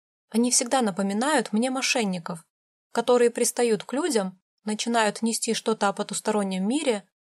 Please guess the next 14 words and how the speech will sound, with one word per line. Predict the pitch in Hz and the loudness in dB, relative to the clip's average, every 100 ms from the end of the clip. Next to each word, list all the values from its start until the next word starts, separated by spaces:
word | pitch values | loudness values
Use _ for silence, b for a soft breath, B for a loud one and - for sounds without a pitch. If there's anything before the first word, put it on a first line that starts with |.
| _ | _
и | - | -8
всё | 202 - | -4 -2
это | 339 262 | -2 0
только | 233 240 208 | 0 0 -2
чтобы | - 214 202 | -4 -2 0
заманить | 214 226 240 220 | 0 0 -2 -4
их | 190 | -4
в | |
глухое | 180 208 - 185 185 | -2 -2 0 -2 0
место | 269 330 285 | 0 -2 -2
за | 254 | -2
городом | 240 254 240 226 220 - _ | 2 2 4 0 -2 -8 _
и | 277 | -2
ограбить. | 269 165 190 175 165 - | 0 0 0 0 -2 -4